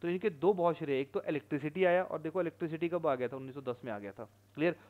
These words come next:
और उसके साथ साथ जो है वो इन्होंने completion of water supply को भी ensure किया। नाइनटीन नाइनटीन में इनकी जो वो brain, अ, hemorrhage के कारण जो है वो death हो जाती है, Clear। तो इस तरह से जो है वो आपके important राजा हैं। इसके बाद तुम्हारे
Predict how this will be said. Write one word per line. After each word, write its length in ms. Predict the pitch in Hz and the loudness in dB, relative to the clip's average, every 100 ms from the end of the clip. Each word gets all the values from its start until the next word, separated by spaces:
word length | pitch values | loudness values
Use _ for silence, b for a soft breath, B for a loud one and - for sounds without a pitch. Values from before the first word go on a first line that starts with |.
| B | B
और 80 | 165 | -4
उसके 220 | 185 214 | 0 -2
साथ 200 | - 160 | 2 2
साथ 200 | - 151 | 2 -2
जो 100 | 151 | -2
है 60 | 170 | -6
वो 160 | 185 147 | -6 -8
इन्होंने 300 | 143 139 170 | -8 -8 -6
completion 560 | 156 131 139 127 147 | -8 -8 -8 -8 -8
of 140 | 156 117 | -8 -6
water 220 | 117 131 | -6 -8
supply 280 | 123 113 107 | -10 -6 -6
को 120 | - 110 | -6 -10
भी 240 | 147 220 B B - | -6 -8 B B -12
ensure 380 | 123 - 113 - | -10 -10 -12 -14
किया। 160 | - - B B - | -16 -16 B B -4
नाइनटीन 360 | 147 170 214 190 | -2 -2 -2 0
नाइनटीन 380 | 151 151 160 | 0 -2 -6
में 100 | 156 | -6
इनकी 200 | 151 147 | -8 -8
जो 120 | 143 139 | -8 -8
वो 100 | 147 | -8
brain, 380 | 127 135 139 139 | -4 -2 -2 -6
अ, 340 | 117 117 113 120 | -4 -2 -2 -4
hemorrhage 360 | 127 131 131 | -4 -4 -4
के 100 | - | -6
कारण 240 | 123 113 117 | -4 -4 -4
जो 140 | 113 | -6
है 60 | 117 | -4
वो 220 | 160 226 B B 123 | -4 -4 B B -6
death 340 | 117 135 - - | -2 -2 -4 -12
हो 120 | 117 | -10
जाती 420 | 117 - - 107 104 | -8 -10 -10 -14 -8
है, 260 | 120 71 - _ _ - | -8 -8 -14 _ _ -8
Clear। 180 | 127 - B B B - | -6 -8 B B B -12
तो 60 | 156 | -6
इस 240 | 208 - | -6 0
तरह 180 | 185 170 | 2 2
से 120 | 175 | 0
जो 140 | 151 | -6
है 60 | 147 | -6
वो 120 | 147 | -2
आपके 240 | 131 - 135 | -4 -4 -8
important 440 | 120 120 135 120 | -6 -6 -6 -4
राजा 240 | 117 127 | -4 -4
हैं। 120 | 135 - | -6 -8
इसके 240 | - 151 | -10 -4
बाद 140 | 139 | -4
तुम्हारे 560 | 135 131 131 135 131 | -4 -8 -4 0 -2